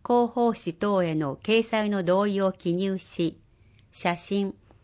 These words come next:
縦をGoogleフォーム、アカウント必要か、メールで申し込みください。詳しくは市ホームページを確認。なお、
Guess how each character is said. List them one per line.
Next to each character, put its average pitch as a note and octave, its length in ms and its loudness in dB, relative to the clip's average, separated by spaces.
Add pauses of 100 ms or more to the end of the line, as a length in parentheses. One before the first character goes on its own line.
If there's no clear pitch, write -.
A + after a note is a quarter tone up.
(240)
縦 G3+ 460 -4 (400)
を E3 240 0 (380)
Google A#3+ 440 2
フ A#3 140 -2
ォ G3 140 2
ー D#3+ 40 -2
ム、 D3 240 -4 (420)
ア F3+ 120 -2
カ G#3+ 180 2
ウ G#3+ 80 -2
ン G3+ 40 -2
ト G3+ 140 -4
必 - 300 -10
要 E3 320 0 (400)
か、 E3 260 -4 (400)
メ G3+ 200 0
ー A3 40 0
ル A3 140 -2
で G3+ 340 0 (140)
申 F#3 160 2
し - 120 -8
込 F3 100 -2
み E3 140 -2
く D#3+ 120 -6
だ D#3 140 -6
さ E3 180 -6
い。 - 140 -8 (880)
詳 A3 220 2
し A3+ 100 -8
く - 180 -4
は D#3 260 0 (160)
市 G3 400 -2 (200)
ホ G#3+ 220 0
ー - 20 4
ム A#3+ 140 2
ペ A#3+ 200 4
ー F#3+ 60 0
ジ D#3+ 160 -2
を C3+ 100 -2
確 - 360 -8
認。 D3+ 240 -2 (1080)
な G#3 220 2
お、 E3 180 -2